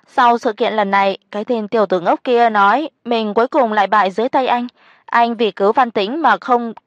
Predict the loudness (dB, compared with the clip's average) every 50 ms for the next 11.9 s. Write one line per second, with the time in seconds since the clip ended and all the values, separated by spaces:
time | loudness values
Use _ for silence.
0 | _ 0 2 2 2 2 0 0 0 0 -2 -2 0 0 0 0 0 0 -2 0
1 | 2 0 0 0 -2 -8 _ _ _ _ _ _ _ _ _ -2 -2 0 0 0
2 | 0 0 0 0 0 0 -2 -2 -2 0 0 0 0 0 0 0 0 0 0 -2
3 | -2 0 0 0 0 0 0 0 0 0 -2 -6 -10 _ _ _ _ 2 2 2
4 | 2 0 0 0 -2 -2 0 -2 -4 -2 -2 -4 -2 0 2 2 2 2 0 -2
5 | -4 -8 -10 _ -8 -6 -4 -4 -4 -6 -2 -2 -2 0 0 2 2 2 2 0
6 | -2 -6 -10 -20 -20 -20 _ _ -4 0 0 0 0 0 0 0 0 2 0 0
7 | -2 -2 -2 -2 -2 0 0 -2 -2 -2 -4 0 0 0 -2 0 -2 -2 0 0
8 | 0 -2 -6 _ _ _ _ 0 0 0 2 0 0 -2 0 -2 -4 -4 -2 0
9 | 2 2 2 0 -4 -8 -2 -2 -2 -2 0 0 -2 -2 0 -2 -2 -2 -2 -2
10 | -2 -2 -2 0 0 -2 -2 -2 -4 -6 -6 -6 -8 -2 -2 -2 0 0 -2 -4
11 | -4 -2 -2 -2 -2 -2 -4 -6 -6 -2 0 0 0 2 2 2 0 0